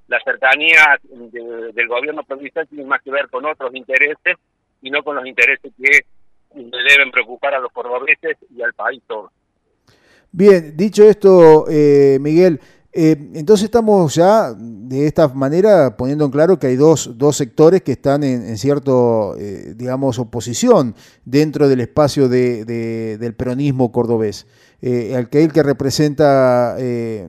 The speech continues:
Speaker 2: eh, Juan Schiaretti y el que representa Carlos Caserio. De hecho,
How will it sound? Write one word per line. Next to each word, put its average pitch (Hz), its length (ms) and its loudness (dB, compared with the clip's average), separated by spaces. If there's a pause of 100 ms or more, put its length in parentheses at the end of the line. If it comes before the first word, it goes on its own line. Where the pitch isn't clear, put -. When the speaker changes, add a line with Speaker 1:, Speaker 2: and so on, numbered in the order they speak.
Speaker 2:
eh, 107 480 -18
Juan 139 200 -4
Schiaretti 151 720 0
y - 20 0
el 113 120 -4
que 120 120 -4
representa 123 560 -6
Carlos 131 240 -6
Caserio. 143 540 4 (320)
De 135 200 2
hecho, 165 460 4